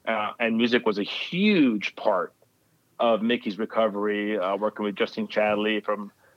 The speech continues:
uh, In Harmony Music. And, uh, that's one of the programs we're launching, uh, in two thousand twenty,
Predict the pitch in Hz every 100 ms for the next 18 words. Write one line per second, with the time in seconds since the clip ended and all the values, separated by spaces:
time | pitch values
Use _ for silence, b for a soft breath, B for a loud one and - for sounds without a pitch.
0 | b - 107 101 98 - 110 104 110 107
1 | 104 110 107 104 98 101 101 95 - _
2 | _ _ _ _ - - 110 104 101 95
3 | 117 - 120 107 117 107 104 107 107 107
4 | - 107 104 101 - b b b 104 98
5 | 107 113 110 107 101 104 117 113 104 117